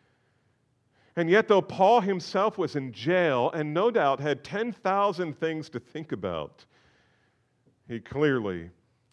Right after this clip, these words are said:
had his mind fixed on Christ. That's why he wrote all of the pastoral epistles from that jail cell.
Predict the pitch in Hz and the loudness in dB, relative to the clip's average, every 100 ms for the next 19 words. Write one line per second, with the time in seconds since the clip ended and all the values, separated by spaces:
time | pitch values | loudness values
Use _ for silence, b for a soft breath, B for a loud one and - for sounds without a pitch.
0 | - 110 107 110 107 104 101 98 113 104 | -10 -8 -6 -4 -4 -4 -6 -8 -10 -8
1 | - 98 95 95 - 82 73 76 - - | -8 -8 -8 -12 -12 -10 -12 -18 -20 -20
2 | - - _ _ _ _ _ _ _ _ | -20 -20 _ _ _ _ _ _ _ _
3 | _ _ _ _ _ _ _ - 113 113 | _ _ _ _ _ _ _ -6 -4 -2
4 | 117 107 117 117 113 120 117 123 123 110 | -4 2 2 2 -2 -2 0 2 0 -4
5 | 110 113 107 - 117 110 104 104 - 113 | -6 -8 -8 -6 -4 -4 -6 -10 -12 -12
6 | - 76 - _ - 98 92 90 87 - | -12 -18 -20 _ -10 -8 -8 -12 -12 -14
7 | 85 85 82 - 64 58 | -14 -14 -18 -20 -20 -20